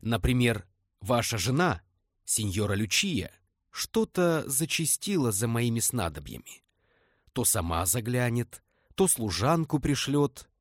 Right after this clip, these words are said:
то мальчонку, что у вас на побегушках. Интересно", удивился Рикардо, отложив двузубую вилку. "Что же понадобилось моей уважаемой и признанной всеми людскими законами супруге?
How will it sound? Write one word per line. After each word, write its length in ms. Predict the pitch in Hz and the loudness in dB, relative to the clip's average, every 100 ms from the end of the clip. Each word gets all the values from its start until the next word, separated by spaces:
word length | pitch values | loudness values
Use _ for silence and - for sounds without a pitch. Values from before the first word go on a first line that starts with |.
| _ | _
то 80 | 113 | -2
мальчонку, 920 | 101 82 - - 127 151 - 135 123 _ _ | 0 0 0 0 2 2 0 0 -2 _ _
что 260 | - - 131 | -6 0 2
у 60 | |
вас 260 | 113 117 - | 4 2 2
на 240 | 113 110 | 0 0
побегушках. 720 | 104 107 113 107 - 107 90 - _ _ _ | 0 -2 -2 -2 -4 -6 -8 -12 _ _ _
Интересно", 800 | 123 127 - 160 95 - 85 - _ _ _ _ _ _ _ _ _ - | 0 2 4 2 2 -2 -4 -12 _ _ _ _ _ _ _ _ _ -8
удивился 460 | 98 104 95 - | -6 -4 -2 -2
Рикардо, 680 | 85 - 127 127 90 85 76 - | -4 -4 -2 -2 -2 -4 -6 -8
отложив 680 | 107 101 85 113 110 - - | -6 -4 -4 -4 -6 -10 -14
двузубую 560 | 90 104 104 113 104 | -10 -4 -2 -2 -4
вилку. 460 | 92 76 - - - _ _ _ _ - | -6 -8 -12 -20 -20 _ _ _ _ -10
"Что 300 | - - 147 | -4 2 2
же 120 | 147 | 4
понадобилось 760 | 147 143 131 101 95 101 92 117 | 2 4 2 2 -2 -2 -2 -2
моей 360 | 107 107 110 | 0 0 -2
уважаемой 960 | - 92 95 78 82 120 127 98 92 87 | -4 -2 -2 0 -2 0 0 0 0 -2
и 300 | 85 101 92 | -2 0 0
признанной 880 | - 110 123 127 95 98 92 90 87 | 0 0 2 0 0 -2 0 0 -2
всеми 380 | - - 117 98 | -2 -2 0 0
людскими 480 | 95 90 - 107 92 | -2 -2 -2 -2 -2
законами 580 | 95 92 - 95 92 98 | -2 -2 -4 -2 0 0
супруге? 720 | - 151 202 214 110 82 | 0 2 2 0 -2 -8